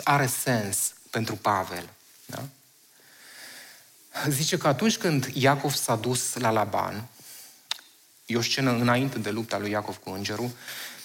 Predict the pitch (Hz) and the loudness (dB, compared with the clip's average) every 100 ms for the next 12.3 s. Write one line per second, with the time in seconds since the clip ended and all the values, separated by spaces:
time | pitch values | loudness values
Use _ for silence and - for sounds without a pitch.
0 | - - 127 139 165 156 147 180 151 135 | -14 -2 0 2 2 2 2 2 2 2
1 | 117 127 151 139 113 - 135 117 - 147 | 4 4 4 2 0 2 0 0 0 -2
2 | 135 127 117 120 123 123 120 120 123 147 | -2 -2 2 0 0 0 0 0 -2 -4
3 | - 127 117 113 110 104 113 131 131 131 | -4 -2 0 0 0 0 -2 -2 -2 -2
4 | 120 113 110 113 107 107 120 117 - 104 | -2 -2 -4 -4 -6 -4 -4 -4 -6 -4
5 | 107 117 123 117 113 104 107 135 127 120 | -4 -2 -2 -2 -4 -4 -6 -6 -4 -4
6 | - - 110 120 123 113 - - - 139 | -2 -2 -2 -2 -2 -6 -10 -12 2 4
7 | 143 170 160 160 143 160 151 139 190 190 | 6 6 6 6 4 2 2 0 6 8
8 | 175 - - - 104 92 95 _ _ _ | 8 4 0 0 0 -4 -8 _ _ _
9 | _ _ _ _ _ _ _ _ _ _ | _ _ _ _ _ _ _ _ _ _
10 | _ _ - - - 113 123 113 101 101 | _ _ -20 -12 -4 -2 2 0 0 -4
11 | - 120 113 107 - 104 92 90 95 104 | -6 -2 0 0 -2 -4 -2 -4 -2 -2
12 | 85 - - | -2 -4 -8